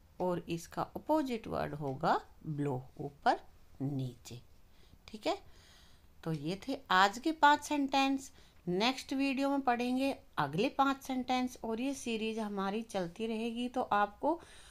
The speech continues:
आज से ही अपनी एक नोटबुक बना लेनी है, उसमें सारे वर्ड्स, वर्ड्स मीनिंग, अपोजिट वर्ड्स और सेंटेंस, जो कुछ भी इस वीडियो में मैंने बताया है वो आपको नोट करना है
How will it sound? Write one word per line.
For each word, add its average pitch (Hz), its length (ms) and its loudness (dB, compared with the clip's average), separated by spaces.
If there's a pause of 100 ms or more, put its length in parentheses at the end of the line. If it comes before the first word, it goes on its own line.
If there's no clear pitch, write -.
(200)
आज 262 300 8
से 254 260 2
ही 247 400 0
अपनी 220 420 -4
एक 214 180 0
नोटबुक 190 440 -2
बना 240 300 0
लेनी 269 380 0
है, 254 260 4
उसमें 214 360 -6
सारे 185 460 0
वर्ड्स, 196 520 2 (520)
वर्ड्स 165 380 4
मीनिंग, 269 580 2 (440)
अपोजिट 247 540 2
वर्ड्स 247 500 4
और 190 380 0 (240)
सेंटेंस, 170 680 2
जो 277 180 2
कुछ 247 300 -6
भी 208 160 -4
इस - 320 -8
वीडियो 165 300 0
में 170 140 0
मैंने 156 280 0
बताया 143 400 0
है 233 200 -2
वो 214 140 -2
आपको 180 340 -2
नोट 139 300 -4
करना 226 320 -4
है 262 480 -4